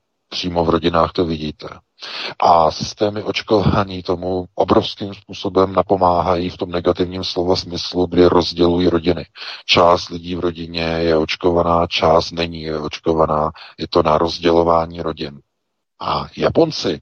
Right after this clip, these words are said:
kteří mají, eh, historicky tradičně velmi silné citové pouto,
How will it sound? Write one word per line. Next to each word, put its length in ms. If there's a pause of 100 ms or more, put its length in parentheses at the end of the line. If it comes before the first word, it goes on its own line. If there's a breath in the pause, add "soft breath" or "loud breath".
(580)
kteří 300
mají, 520
eh, 600
historicky 640
tradičně 540
velmi 360
silné 640
citové 500
pouto, 400